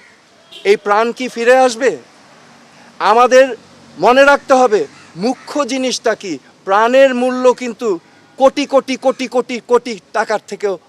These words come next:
অনেক বেশি, তা অমূল্য। তো আমার আজকে আপনাদের সামনে আমি স্পষ্টভাবে বলতে চাই, আইন শৃঙ্খলা রক্ষাকারী বাহিনীদের, আমাদের সেনাবাহিনীদের,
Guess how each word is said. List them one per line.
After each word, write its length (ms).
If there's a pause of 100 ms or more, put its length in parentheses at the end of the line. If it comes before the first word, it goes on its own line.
(140)
অনেক 360
বেশি, 340 (180)
তা 80 (100)
অমূল্য। 540 (1000)
তো 60 (220)
আমার 460 (840)
আজকে 440
আপনাদের 460
সামনে 420 (500)
আমি 360 (140)
স্পষ্টভাবে 720
বলতে 320
চাই, 260 (400)
আইন 220
শৃঙ্খলা 560
রক্ষাকারী 440
বাহিনীদের, 560 (600)
আমাদের 320
সেনাবাহিনীদের, 840